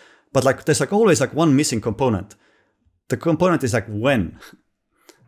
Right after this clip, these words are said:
They, like, they always say, I think Scott, Scott Alexander, uh, wrote a good article about, uh, about Open A I's, eh, like, A G I and beyond, uh, statement, where he kind of also pointed out that, like, yeah, they're saying a lot of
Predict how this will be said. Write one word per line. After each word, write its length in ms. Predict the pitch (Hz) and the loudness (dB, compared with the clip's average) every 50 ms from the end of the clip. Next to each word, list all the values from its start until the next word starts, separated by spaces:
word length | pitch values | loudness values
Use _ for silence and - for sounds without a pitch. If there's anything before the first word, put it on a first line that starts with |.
| _ _ | _ _
They, 240 | - - 131 127 120 | -2 0 2 2 4
like, 200 | 120 120 120 - | 2 0 -2 0
they 80 | 143 | 2
always 220 | 147 175 165 143 113 | 2 2 2 0 0
say, 220 | - 143 131 120 | -2 -2 -2 -2
I 40 | 117 | 0
think 220 | 135 175 180 - | -2 -4 -4 -6
Scott, 280 | 120 - - 190 - - | -8 -8 -8 -8 -8 -6
Scott 280 | - 180 175 175 - 143 | -2 -2 -2 0 0 -2
Alexander, 600 | 123 110 - 147 139 123 107 104 101 101 101 104 | -2 -2 0 0 0 0 0 0 -2 -2 -6 -6
uh, 200 | 110 113 110 110 | -6 -4 -4 -2
wrote 340 | 110 120 113 107 110 _ - 120 - - | 0 -2 -2 -2 -6 _ -16 -16 -12 -6
a 260 | 120 113 107 107 104 107 - _ _ _ _ _ _ _ | -4 -2 -2 -2 -4 -6 -12 _ _ _ _ _ _ _
good 200 | - 123 113 113 | 0 2 2 2
article 380 | 110 107 - 101 - 107 104 | 2 0 -2 -8 -6 -6 -6
about, 420 | 104 98 107 101 101 98 - - 104 | -4 -4 -4 -6 -6 -6 -8 -8 -6
uh, 220 | 101 101 98 92 95 _ _ _ _ _ _ _ _ _ | -6 -6 -6 -8 -12 _ _ _ _ _ _ _ _ _
about 480 | 160 131 113 101 117 110 107 104 107 - | -6 -4 -4 -2 0 -2 -2 -2 -2 -4
Open 240 | 120 117 120 110 107 | -4 -2 -2 -2 -2
A 140 | 110 107 107 | -2 -2 -2
I's, 480 | 104 104 104 101 95 90 - - - _ _ | -2 -2 -2 -4 -6 -8 -8 -10 -12 _ _
eh, 60 | - - _ _ _ _ _ _ _ _ | -18 -18 _ _ _ _ _ _ _ _
like, 380 | 107 101 101 - - _ - _ _ | -4 -4 -4 -6 -12 _ -20 _ _
A 120 | 131 127 120 | 0 2 2
G 120 | 104 120 | 2 0
I 180 | 117 113 113 107 | 0 0 0 0
and 200 | 101 98 98 98 | 0 -2 -4 -4
beyond, 480 | 107 110 110 107 101 95 92 - - _ _ _ _ _ _ _ _ _ _ _ | -4 -4 -4 -4 -4 -6 -8 -12 -18 _ _ _ _ _ _ _ _ _ _ _
uh, 300 | 104 98 101 101 101 101 | -2 0 0 -2 -4 -8
statement, 560 | 101 - 120 110 110 - 98 98 98 - - _ _ _ _ _ _ _ _ _ | -4 -2 -2 -2 -2 -4 -8 -8 -8 -12 -20 _ _ _ _ _ _ _ _ _
where 200 | - 113 120 113 110 | 0 2 2 4 2
he 120 | 113 101 | 0 0
kind 140 | 104 113 110 | -2 -4 -2
of 60 | 131 | 0
also 180 | 139 123 - 113 | 0 0 -2 -4
pointed 320 | - 123 120 104 113 110 | -4 -4 -4 -2 -2 -2
out 180 | 110 104 104 - | -2 -4 -4 -8
that, 160 | 104 98 - | -14 -12 -10
like, 180 | 107 104 - | -12 -10 -4
yeah, 140 | - 226 214 | -2 0 0
they're 140 | 147 147 143 | 0 0 -2
saying 240 | - 175 170 147 135 | 0 0 0 0 0
a 80 | 131 | 0
lot 160 | 135 175 202 196 | -2 -2 -2 -4
of 200 | - - - | -6 -8 -18